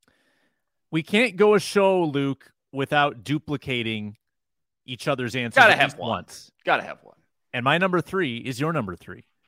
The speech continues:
Speaker 1: It's the Kirk Cousins throw at Washington. I, I tracked his air yards, Luke. You, you get into the air yards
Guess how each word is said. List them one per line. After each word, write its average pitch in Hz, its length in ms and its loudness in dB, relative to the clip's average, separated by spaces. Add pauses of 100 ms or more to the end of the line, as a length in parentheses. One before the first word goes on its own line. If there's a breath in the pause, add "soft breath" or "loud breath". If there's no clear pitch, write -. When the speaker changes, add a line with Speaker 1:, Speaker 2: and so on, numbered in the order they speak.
(180)
Speaker 1:
It's 131 160 -10
the 147 100 -4
Kirk 156 240 -6
Cousins 135 380 -4
throw 120 260 0
at 113 160 2
Washington. 123 640 -2 (720)
I, 127 140 -2 (100)
I 131 360 0 (120)
tracked 170 500 0
his 151 280 -4 (180)
air 160 300 -2
yards, 98 580 -4
Luke. 98 380 -8
You, 123 160 -6
you 123 120 -12
get 156 140 -4
into 160 220 -4
the 123 160 -8
air 123 240 -6
yards 151 580 -2